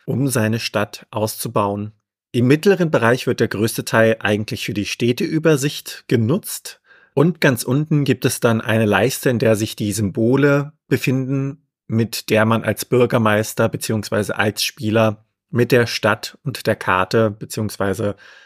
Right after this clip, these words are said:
dem Gelände interagieren kann. Ganz rechts unten gibt es dann noch die Indikatoren für Wohn-, Gewerbe und Industrie. Das sind die jeweiligen Zonen.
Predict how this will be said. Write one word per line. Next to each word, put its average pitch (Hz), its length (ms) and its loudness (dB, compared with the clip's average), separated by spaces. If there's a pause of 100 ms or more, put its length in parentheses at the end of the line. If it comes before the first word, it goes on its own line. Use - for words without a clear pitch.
(160)
dem 117 180 4
Gelände 107 440 2
interagieren 113 800 -2
kann. 98 300 -14 (300)
Ganz 151 320 2
rechts 151 320 0
unten 151 460 0
gibt 120 200 -4
es 135 120 -2
dann 120 140 2
noch 110 140 2
die 110 160 -4
Indikatoren 117 800 0
für 104 340 -4
Wohn-, 160 520 0
Gewerbe 120 600 2
und 107 260 -4
Industrie. 127 760 -4
Das 139 160 -2
sind 110 160 -4
die 107 140 0
jeweiligen 104 600 0
Zonen. 151 520 0